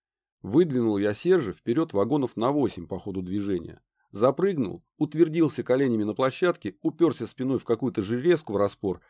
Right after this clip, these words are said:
и, выставив руку, подхватил напарника, зацепившегося и болтающего ногами. Подтянуть ноги с непривычки очень тяжело, ветром отжимает. Скорость вроде небольшая, но если промедлить, руки устают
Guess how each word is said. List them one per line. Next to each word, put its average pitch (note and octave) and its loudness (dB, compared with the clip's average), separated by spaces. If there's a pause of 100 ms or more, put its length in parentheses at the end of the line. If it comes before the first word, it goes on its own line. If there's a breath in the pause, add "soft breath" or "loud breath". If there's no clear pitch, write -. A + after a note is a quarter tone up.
(300 soft breath)
и, D3+ -2
выставив D3 0
руку, F#3 0
подхватил C#3 0
напарника, B2+ 0
зацепившегося A2 -6
и - -8
болтающего B2 0
ногами. G2+ -2 (720)
Подтянуть B2 0
ноги C3 2
с F2+ -8
непривычки G2 -4
очень G2+ -2
тяжело, F2 -6 (240)
ветром G#2 -2
отжимает. F2+ -6 (560)
Скорость F#3+ 2
вроде E3+ 4
небольшая, D#3 0
но G#2+ 0
если D3 0
промедлить, D3 0 (100)
руки D#3 0
устают D3+ -2